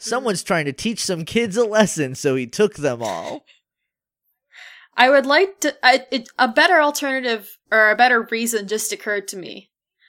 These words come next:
Speaker 2: Maybe the nursing home that Will bought them from was better funded than the high school, and they had the money to replace their wheelchairs with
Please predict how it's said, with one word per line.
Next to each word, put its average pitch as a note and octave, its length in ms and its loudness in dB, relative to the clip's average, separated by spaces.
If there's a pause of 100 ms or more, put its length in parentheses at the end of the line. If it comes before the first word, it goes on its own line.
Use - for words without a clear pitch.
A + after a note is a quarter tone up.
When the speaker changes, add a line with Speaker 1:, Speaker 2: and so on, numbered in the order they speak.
(240)
Speaker 2:
Maybe B3 720 -4 (360)
the C4 100 -2
nursing F4 480 0
home F4 220 -2
that E4+ 160 -2
Will D4 140 -4
bought C4+ 360 2
them A3 220 -4
from F#3+ 540 -6 (500)
was A#3+ 360 0
better C#4 320 4
funded C#4+ 440 -2
than C4 140 -2
the B3 160 6
high B3+ 180 2
school, E4+ 420 0 (100)
and A#3 220 2
they A#3+ 140 2
had B3 260 4
the A#3+ 100 -4
money A#3+ 360 -4
to C4+ 260 -6
replace D#4 580 -2
their A#3+ 260 2
wheelchairs A3+ 840 0
with A#3 400 -4